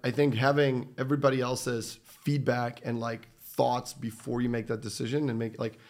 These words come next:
really thinking through it with them, loops them in the process, and then make sure that everybody's bought in, right? Where, like, if you just, you know, if ten people tell you, like, "Oh, this is the wrong way," and then you just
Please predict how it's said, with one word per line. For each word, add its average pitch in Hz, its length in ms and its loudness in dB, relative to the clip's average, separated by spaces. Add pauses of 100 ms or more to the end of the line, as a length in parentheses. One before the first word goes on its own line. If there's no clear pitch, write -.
(140)
really 151 360 8
thinking 135 400 0
through 127 240 -2
it 110 80 -6
with 113 220 -4
them, 180 280 -4 (460)
loops 147 360 4
them 151 160 0
in 143 80 0
the 131 80 -4
process, - 600 -2
and 123 180 -4
then 123 200 -2
make 127 180 -4
sure 135 280 0
that 117 280 -4
everybody's 123 400 -4
bought 117 260 -6
in, - 180 -10 (220)
right? 120 220 0
Where, 135 120 6
like, 123 200 0
if 113 120 -12
you 143 60 -2
just, 135 260 -2 (520)
you 127 100 2
know, 123 40 6
if 117 80 -4
ten 160 180 6
people 160 220 2
tell 143 140 6
you, 127 100 6
like, 120 120 -2
"Oh, 127 120 2
this 110 100 -4
is 113 60 -8
the 117 80 0
wrong 110 240 -2
way," 120 180 -2
and 117 80 0
then 110 160 -4
you 110 80 -6
just 110 200 -10